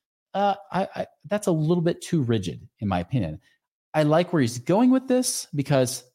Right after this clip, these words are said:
here's the overall principle that you should do is don't buy something you can't afford, right?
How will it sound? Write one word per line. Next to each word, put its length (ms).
here's 200
the 160
overall 640
principle 800
that 80
you 100
should 140
do 100
is 120
don't 320
buy 200
something 280
you 120
can't 240
afford, 560
right? 280